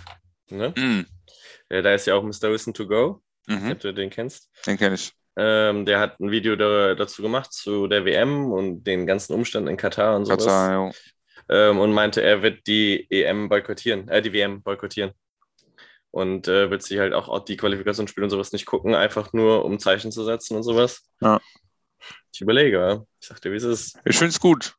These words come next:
Speaker 2: Also ich hab's tatsächlich
Speaker 1: Ja,
Speaker 2: jetzt,
Speaker 1: gut.
Speaker 2: jetzt, ich jetzt selber nicht angemacht, ohne jetzt mich in Schutz nehmen zu wollen. Aber ein Kollege von mir, der da war, ähm, der erste Gucker,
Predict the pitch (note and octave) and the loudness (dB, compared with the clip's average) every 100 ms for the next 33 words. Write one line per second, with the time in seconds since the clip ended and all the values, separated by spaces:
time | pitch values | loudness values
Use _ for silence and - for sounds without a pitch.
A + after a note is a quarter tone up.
0 | - G#2 A2+ C3+ B2 - A#2 C3 - B2+ | 0 2 4 2 2 0 2 2 2 0
1 | A#2+ B2+ A#2 B2+ B2 B2+ A#2 B2+ B2+ B2 | 0 -2 -4 -6 -2 -2 2 2 2 -2
2 | B2 - C3+ D3+ D#3 F3 - - _ - | 0 0 0 -4 -4 -4 -6 -20 _ -10
3 | - G2 F#2 F#2 F#2 F2+ - B2 - E2 | -4 0 0 -2 -10 -8 -8 -8 -4 -4
4 | E2+ F2 G#2 C#3 _ - - - F2+ G#2+ | -2 -2 -2 -4 _ -20 -6 0 2 4
5 | A#2+ B2+ C3 B2 A#2+ A#2 B2 B2 B2+ C3+ | 4 4 2 2 4 4 6 6 4 0
6 | E3 - G#2+ G#2 G2+ G2 G2 D#2+ G2 G#2+ | -4 -2 2 2 -2 -6 -6 2 4 4
7 | A#2 A#2+ - C3+ | -2 -8 -2 -2